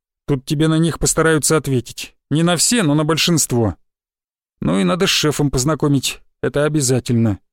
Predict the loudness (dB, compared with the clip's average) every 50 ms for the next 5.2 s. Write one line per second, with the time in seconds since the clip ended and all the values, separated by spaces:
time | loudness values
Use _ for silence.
0 | _ _ -8 -4 -2 0 2 2 2 0 0 0 0 2 0 0 0 -2 -2 -2
1 | -2 -2 0 0 0 0 0 0 -2 -4 -6 _ _ _ _ _ _ _ _ _
2 | _ _ _ _ _ -12 -6 -4 -2 -2 -2 0 -2 0 0 2 2 2 0 0
3 | 0 0 2 2 2 2 2 0 0 -2 -4 _ _ _ _ _ _ _ _ 0
4 | 0 2 2 2 0 0 0 0 0 0 0 0 0 0 0 0 0 0 -2 -2
5 | -2 -4 -4